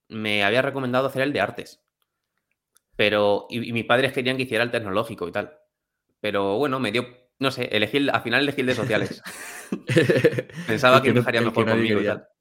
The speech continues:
Speaker 2: O sea, que, porque se daban asignaturas más del tipo este de que comentabas
Speaker 1: Claro,
Speaker 2: antes.
Speaker 1: geografía, economía, cosas así que
Speaker 2: Ujú.
Speaker 1: me gustaban. Y creía que por ahí me iba a ir mejor.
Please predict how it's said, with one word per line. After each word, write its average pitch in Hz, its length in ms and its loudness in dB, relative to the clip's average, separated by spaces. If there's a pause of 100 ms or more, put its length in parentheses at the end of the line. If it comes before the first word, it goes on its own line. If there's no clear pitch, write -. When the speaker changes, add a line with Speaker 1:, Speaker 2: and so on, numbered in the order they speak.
(760)
Speaker 2:
O 117 80 -12
sea, 107 260 0
que, - 100 -18
porque 107 300 -4
se 101 160 -2
daban 107 220 2
asignaturas 104 680 -2
más 95 200 -8
del 95 140 -8
tipo 98 260 -4
este 98 240 -8
de 90 180 -12
que 92 180 -8
comentabas 92 420 -4
Speaker 1:
Claro, 135 220 4
Speaker 2:
antes. 110 120 -2
Speaker 1:
geografía, 127 680 -2
economía, 123 840 -4 (120)
cosas 135 260 -6
así 127 240 -6
que 135 80 -6
Speaker 2:
Ujú. 117 40 -4
Speaker 1:
me 104 40 -6
gustaban. 127 580 -4 (960)
Y 104 140 -8
creía 110 300 2
que 131 100 -2
por 117 200 0
ahí 98 540 0
me 110 120 -6
iba 98 100 0
a - 20 2
ir 95 100 -2
mejor. - 500 -8